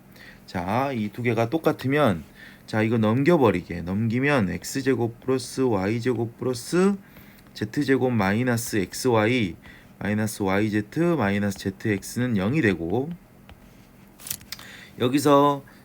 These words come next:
자, 이분의, 요거는 곱셈 공식 변형해서 이분의 일 가로 열고 X 빼기 와이제곱 플러스 Y 빼기 제트제곱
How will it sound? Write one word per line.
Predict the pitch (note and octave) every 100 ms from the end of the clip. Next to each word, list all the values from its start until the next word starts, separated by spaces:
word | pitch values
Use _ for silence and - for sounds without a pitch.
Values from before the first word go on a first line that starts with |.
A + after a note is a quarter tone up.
| -
자, | G#2+ G2 F#2 F2+ - -
이분의, | G2+ D#3 C3+ A#2+ G2+
요거는 | F#2 B2 C#3+ C#3+ C#3+ - -
곱셈 | A#2 F3 D#3
공식 | C3+ -
변형해서 | - C#3 B2+ G#2+ G#2 B2 F#2+ - - - - -
이분의 | C#3+ B2+ B2+ B2 B2+
일 | D3 E3+ E3+
가로 | - - A2 G#2+
열고 | G#2+ G#2 G#2+ G#2+ E2 - - - -
X | - G#2 - -
빼기 | - B2+ A2+
와이제곱 | G2 G2+ A2 A2 A2 D#3 F3+ F#3 - -
플러스 | D3 E3 - - F#2+ A#2+ D3+ F3 - - - -
Y | G2 G#2+ A#2
빼기 | A#2 G#2+
제트제곱 | G#2 G#2+ A2 G#2+ G#2+ D3 D#3+